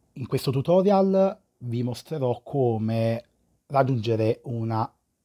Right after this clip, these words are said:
videoconferenza tramite il cellulare direttamente mettendo il nickname della stanza corrispondente. Per prima cosa clicchiamo sull'applicazione Meet,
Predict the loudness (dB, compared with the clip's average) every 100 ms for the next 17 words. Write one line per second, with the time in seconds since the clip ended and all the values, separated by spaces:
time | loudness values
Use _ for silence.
0 | _ _ -2 0 2 0 -6 -4 -4 -4
1 | -6 -8 -6 -6 -6 -8 -6 -6 -4 -4
2 | -4 -2 -4 -8 _ _ _ _ _ _
3 | _ -14 -6 -6 -4 -2 -2 -4 -8 -10
4 | -10 _ _ -12 -4 -4 -4 -6 -4 0
5 | 2 0 -2 _ _ -20 _ -20 _ _
6 | _ _ -6 -2 -2 -2 -4 -4 -4 -6
7 | -6 -6 -4 -4 -6 -8 -8 -10 -12 -12
8 | -12 -12 -12 -14 -16 -18 -20 -20 -20 -20
9 | _ _ _ _ -12 -10 -4 -2 -2 -2
10 | -2 -2 -2 0 2 0 _ _ _ _
11 | _ _ _ _ _ _ _ _ _ -6
12 | -6 2 6 6 4 -2 -4 -6 -6 -8
13 | -12 -12 -10 -8 -4 -6 -6 -8 -8